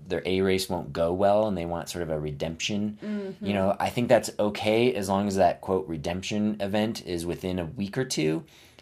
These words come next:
Speaker 1: But what you don't wanna do is build up to your A race, it doesn't go well for whatever reason, and think, like,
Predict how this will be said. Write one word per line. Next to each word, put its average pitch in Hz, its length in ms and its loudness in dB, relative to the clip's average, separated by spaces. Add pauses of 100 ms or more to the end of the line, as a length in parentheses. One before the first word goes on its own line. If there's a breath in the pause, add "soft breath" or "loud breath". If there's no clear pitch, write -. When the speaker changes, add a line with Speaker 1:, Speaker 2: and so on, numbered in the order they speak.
(120 loud breath)
Speaker 1:
But 98 120 4
what 104 140 4
you 101 60 2
don't 123 180 6
wanna 117 160 6
do 101 180 2
is 92 80 2
build 104 380 2
up 101 140 4
to 107 100 -4
your 95 140 0
A 101 180 0
race, 92 520 0
it - 160 -14
doesn't 104 280 2
go 95 160 4
well 92 260 6
for 92 140 -4
whatever 90 280 0
reason, 87 360 -2
and 82 180 -6
think, 92 260 -4
like, 80 240 0